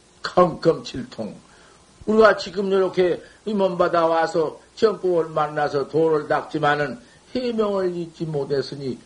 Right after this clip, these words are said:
이렇게 컴컴한데 무슨 놈의 자신이 있는가? 자신이 있어? 예, 그러면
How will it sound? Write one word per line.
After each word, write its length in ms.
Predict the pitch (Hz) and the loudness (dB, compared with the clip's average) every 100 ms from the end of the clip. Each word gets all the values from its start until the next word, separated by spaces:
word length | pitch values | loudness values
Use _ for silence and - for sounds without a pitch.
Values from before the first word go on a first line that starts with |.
| - | -6
이렇게 500 | 196 330 370 - 403 | -2 0 0 4 2
컴컴한데 1200 | - - 170 - 180 170 170 170 170 131 110 - _ _ - - | 2 -2 -2 -2 2 2 4 2 4 0 -6 -16 _ _ -20 -8
무슨 420 | 156 185 208 202 | -2 0 0 -2
놈의 300 | 214 202 202 | -2 -2 -4
자신이 540 | - 190 190 190 196 | 0 -2 -2 -8 -6
있는가? 480 | 196 202 208 240 - - - _ _ _ _ _ - - _ _ _ | -8 -8 -12 -16 -20 -20 -20 _ _ _ _ _ -20 -20 _ _ _
자신이 440 | 131 147 160 190 | -4 -4 -2 -2
있어? 420 | 160 156 180 202 - _ _ _ _ _ _ _ _ _ _ _ _ _ _ _ _ _ _ _ - | -2 -4 -6 -6 -8 _ _ _ _ _ _ _ _ _ _ _ _ _ _ _ _ _ _ _ 2
예, 260 | 147 170 170 | 4 4 2
그러면 480 | 170 165 151 120 | -2 -2 -2 -8